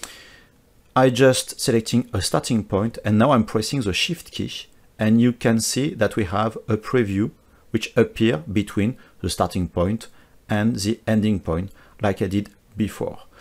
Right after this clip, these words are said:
And you can see, of course, the density of support that you will have. You have no way to update the support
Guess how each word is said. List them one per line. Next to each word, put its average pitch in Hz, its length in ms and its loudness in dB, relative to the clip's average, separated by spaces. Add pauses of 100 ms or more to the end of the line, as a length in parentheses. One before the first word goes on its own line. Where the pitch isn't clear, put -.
(220)
And 101 140 0
you 92 80 0
can 87 180 0
see, - 240 -2 (100)
of - 240 -4
course, 113 280 0
the - 240 -8
density 113 720 0
of 95 140 -8
support 101 360 -2
that - 180 -4
you 98 40 -4
will 90 120 -2
have. - 360 -14 (460)
You 113 140 6
have 113 280 2
no 120 280 8
way 135 340 4
to 127 320 0 (100)
update 123 480 6
the 113 140 -2
support 104 560 2